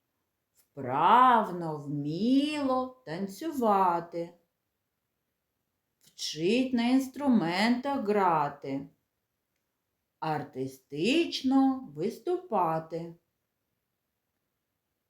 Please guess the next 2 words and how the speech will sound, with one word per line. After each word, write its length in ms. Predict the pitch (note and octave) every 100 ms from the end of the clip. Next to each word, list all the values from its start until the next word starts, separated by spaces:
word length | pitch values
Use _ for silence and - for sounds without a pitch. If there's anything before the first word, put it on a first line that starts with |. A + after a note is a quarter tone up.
| _ _ _ _ _
Фізичний 1120 | - D#3+ C#3+ D3 A3+ G4 G4 F4+ F4+ F4+ - _
керівник. 920 | - A#3 G3 C#4+ C4+ A3+ G#3 G3+